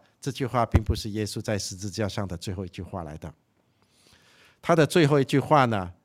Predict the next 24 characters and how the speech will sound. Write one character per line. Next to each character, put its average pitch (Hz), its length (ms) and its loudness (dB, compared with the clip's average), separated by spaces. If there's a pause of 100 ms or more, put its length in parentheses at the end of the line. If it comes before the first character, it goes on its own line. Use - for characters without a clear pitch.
(140)
应 139 160 -2
该 131 160 2
是 123 160 -6
在 120 180 0
他 117 220 0
断 123 400 2
气 - 260 -4
之 131 140 -6
前 98 320 -8
大 123 200 -4
喊 92 280 -8
的 90 180 -10
说， 127 640 -2 (520)
比 104 100 -8
如 107 80 -8 (320)
在 117 300 0
路 147 240 -4
加 123 200 4
福 104 180 -6
音 110 240 -4 (540)
二 156 140 2
十 120 240 -4
二 123 180 0
章， 113 360 -2